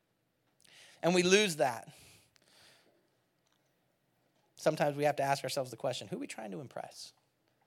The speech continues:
We leave a situation and we're like, "Oh, that didn't feel good at all." And just have to ask ourselves, "Who was I trying to impress? Why did I want them to like me so much? What, why was that more important than saying what was right or doing what was right or getting out of that environment?"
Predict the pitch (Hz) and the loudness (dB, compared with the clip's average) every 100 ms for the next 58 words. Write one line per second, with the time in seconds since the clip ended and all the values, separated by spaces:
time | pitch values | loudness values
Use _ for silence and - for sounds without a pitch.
0 | _ _ _ _ 147 151 160 185 170 175 | _ _ _ _ -2 2 4 6 4 2
1 | 165 151 151 147 135 131 127 - 175 151 | -4 0 0 -2 -6 -8 -8 -12 -12 -10
2 | 156 127 143 135 131 117 131 117 - _ | -10 -12 -10 -8 -8 -8 -10 -10 -14 _
3 | _ _ _ _ 127 131 143 135 123 131 | _ _ _ _ -16 -8 -6 -4 -6 -6
4 | 123 113 - 107 311 440 - - 165 175 | -10 -12 -16 -12 -10 -6 -6 -6 -8 -8
5 | 139 - 127 - 196 403 370 220 214 - | -10 -8 -6 4 6 8 6 6 4 4
6 | 196 190 - _ - 160 170 - 156 135 | 0 0 -10 _ 0 6 6 4 -4 -4
7 | 151 131 135 123 143 _ 156 165 170 262 | -4 -4 -4 -6 -10 _ 4 6 10 8
8 | 359 254 247 202 240 208 - 202 208 131 | 10 6 6 8 6 6 6 4 4 -6
9 | - _ _ - 160 - 185 185 170 147 | -12 _ _ -6 -4 0 2 2 0 -6
10 | - 160 151 139 151 131 131 143 139 131 | -6 -4 -2 0 0 0 -4 -8 -8 -10
11 | 127 127 127 117 151 139 131 131 120 117 | -8 -4 -4 -4 -6 -6 -4 -6 -6 -10
12 | - 110 117 117 107 110 | -10 -14 -12 -12 -14 -18